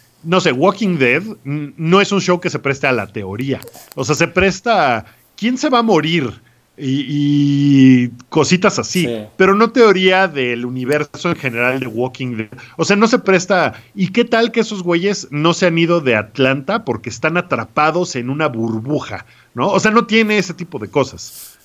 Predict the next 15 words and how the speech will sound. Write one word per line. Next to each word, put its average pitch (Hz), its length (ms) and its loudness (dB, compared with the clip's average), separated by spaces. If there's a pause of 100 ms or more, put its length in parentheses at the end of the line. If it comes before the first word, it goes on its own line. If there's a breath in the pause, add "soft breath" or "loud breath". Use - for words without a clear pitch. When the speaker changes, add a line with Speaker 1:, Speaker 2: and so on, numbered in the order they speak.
Speaker 1:
Nunca, 196 560 0
nunca, 135 1160 -2 (320 soft breath)
eh, 120 240 -10
o 143 60 -6
sea, 170 120 0
lo 160 160 4
que 165 80 -2
está 196 220 -2
pasando 180 360 0
es 165 60 -2
lo 143 240 -4
que 127 300 -2
es 151 160 -6
y 95 80 -16 (100)
ya. 117 220 -6